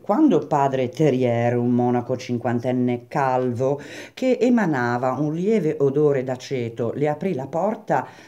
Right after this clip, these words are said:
disse: "Ecco qua", e depose il canestro sulla soglia.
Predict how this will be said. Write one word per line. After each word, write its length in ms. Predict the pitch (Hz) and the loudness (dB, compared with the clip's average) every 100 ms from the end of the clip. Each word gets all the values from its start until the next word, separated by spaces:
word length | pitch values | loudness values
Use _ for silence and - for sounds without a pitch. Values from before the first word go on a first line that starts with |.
| - | -16
disse: 640 | 147 175 143 - 135 - _ _ | -4 -2 -2 -4 -4 -6 _ _
"Ecco 240 | 202 226 - | 0 2 2
qua", 420 | 175 165 - - _ _ _ | 2 0 -4 -20 _ _ _
e 100 | 196 | 2
depose 440 | 226 233 147 139 | 2 4 2 2
il 60 | 170 | 0
canestro 480 | 240 214 123 - 175 | 0 0 -2 -6 -8
sulla 240 | - 139 | -8 -8
soglia. 420 | - 98 - - | -8 -10 -10 -14